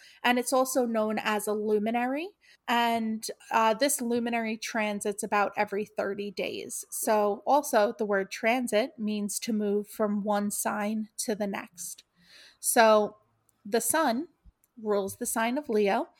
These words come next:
and it transits from each zodiac sign about every thirty days. And as Rachel said earlier, it is just your basic personality, your sense of self, and it gives a, an understanding as to why people make the choices that they do.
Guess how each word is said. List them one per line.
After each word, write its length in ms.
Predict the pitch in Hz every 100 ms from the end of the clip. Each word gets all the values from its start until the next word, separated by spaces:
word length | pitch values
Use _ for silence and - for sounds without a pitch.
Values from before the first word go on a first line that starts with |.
| - - - -
and 320 | 233 220 214
it 120 | 233 226
transits 680 | - 247 240 240 - -
from 540 | - - 233 220 220 226
each 240 | 226 214 -
zodiac 680 | 208 214 208 202 196 -
sign 400 | - 226 233 311 359 370
about 300 | 269 302 269
every 260 | 226 202
thirty 360 | 226 - - 220
days. 480 | - - - - - _ -
And 180 | 247
as 300 | 240 269 262
Rachel 320 | - 262 294 262
said 260 | 269 240
earlier, 440 | - 240 247 269 285
it 180 | - 247
is 160 | 240
just 220 | 240 226
your 120 | 226 214
basic 460 | 220 226 - 254
personality, 960 | - 247 - 233 226 220 226 233 226 220 -
your 160 | 220
sense 440 | 214 - 220 220 226
of 100 | -
self, 480 | - 202 202 - - - - -
and 100 | 233
it 120 | 247 254
gives 180 | 233
a, 80 | 247 - -
an 200 | 233 220
understanding 720 | 220 220 - 226 208 208 196
as 260 | 202 208 -
to 200 | 220 208
why 280 | 214 202 208
people 300 | - 196 202
make 240 | 196 -
the 80 | 196
choices 480 | - - - 208 -
that 240 | - -
they 140 | -
do. 300 | - - -